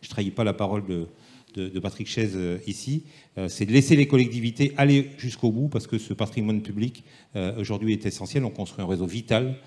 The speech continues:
euh, et je pense que faire du mélange, euh, encore, euh, dans certaines zones,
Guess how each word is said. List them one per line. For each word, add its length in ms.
euh, 280
et 100
je 100
pense 260
que 380
faire 280
du 80
mélange, 500
euh, 340
encore, 540
euh, 200
dans 340
certaines 380
zones, 300